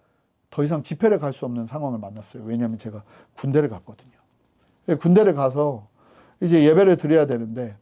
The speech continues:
이게 이 맨 처음에는 신병 때는 가난하니까 전심으로 예배하는데 다시 습관처럼 예배가 힘들어지더라고요. 예배가 힘들어지는 상황에서, 어, 제가 충격적인 설교를 듣게 됩니다.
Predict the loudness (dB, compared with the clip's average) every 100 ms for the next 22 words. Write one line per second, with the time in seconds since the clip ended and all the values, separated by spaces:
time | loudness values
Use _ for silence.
0 | _ _ _ _ _ _ 4 6 4 2
1 | _ _ _ _ _ -2 -2 -2 -4 2
2 | 4 4 2 4 6 6 6 4 2 -2
3 | -4 0 0 2 2 2 -2 0 2 2
4 | 0 -2 -4 -2 -4 -4 -4 -2 -2 -2
5 | -4 -4 -6 -2 0 2 0 -2 -8 -16
6 | -2 0 2 -2 -2 -8 _ 2 2 2
7 | 0 -4 -6 -8 -10 -16 -20 _ _ _
8 | _ _ _ 0 4 4 6 4 4 2
9 | 2 2 2 -2 -4 -2 -2 -2 -2 0
10 | -2 -4 _ _ _ _ _ _ _ -14
11 | -14 -4 0 2 2 0 -4 0 2 2
12 | 2 2 0 0 0 -2 -4 -6 -6 -6
13 | -10 -16 -20